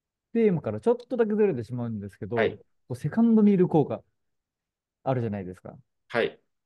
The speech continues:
Speaker 1: てことは朝ごはん絶対食べた方が良かったりやっぱするんですか？
Speaker 2: あ、さすが山内さん。鋭い。
Speaker 1: はい。鋭く、パッとちょっといかつてきました。
Speaker 2: 質問。
Speaker 1: ストレートで。
Speaker 2: <laughs>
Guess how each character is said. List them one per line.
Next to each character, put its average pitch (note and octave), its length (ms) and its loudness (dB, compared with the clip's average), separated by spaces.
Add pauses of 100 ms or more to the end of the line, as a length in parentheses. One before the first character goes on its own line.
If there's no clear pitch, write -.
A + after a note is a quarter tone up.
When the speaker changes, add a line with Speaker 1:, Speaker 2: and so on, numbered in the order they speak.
(160)
Speaker 1:
て G3 60 0
こ A#3+ 120 -4
と A3+ 120 -2
は A#2+ 140 0
朝 G#3 180 -4
ご A3+ 80 -2
は E3 120 -2
ん G#2 140 -4
絶 A#2 160 -8
対 E3 160 -2
食 F#3+ 80 -2
べ E3 80 -2
た C3 100 -8
方 A2+ 80 -2
が G#2 140 -6 (140)
良 D3 100 0
か C#3 100 -2
っ - 40 -10
た A2+ 100 -10
り A2 40 -2
や A2 60 -4
っ - 20 -8
ぱ G2+ 80 -12
す C3+ 100 -2
る C#3 100 2
ん B2+ 60 -2
で F#2+ 80 -6
す - 80 -12
か？ F#2 160 -14 (120)
Speaker 2:
あ、 - 200 -4 (600)
さ - 180 -2
す A2 180 -4
が A2 120 4
山 G2 220 2
内 - 100 -8
さ - 100 -18
ん。 - 60 -20
鋭 D3 500 4
い。 - 40 0
Speaker 1:
は - 40 -4
い。 - 60 -16 (300)
鋭 F3 420 4
く、 B2 300 -2 (220)
パ D#3+ 80 0
ッ - 20 -6
と - 160 -10
ち - 20 -2
ょ C3 40 0
っ - 20 -4
と - 100 2
い - 60 -2
か F#3+ 100 6
つ E3 60 8
て C#3+ 60 2
き C3 60 -4
ま B2+ 60 -8
し - 60 -16
た。 G2 80 -12
Speaker 2:
質 - 20 -18
問。 - 40 -20 (200)
Speaker 1:
ス - 40 -10
ト F3 100 0
レ D#3+ 60 2
ー - 40 0
ト B2 100 -4
で。 G2+ 120 -10 (160)
Speaker 2:
<laughs> E3+ 1080 0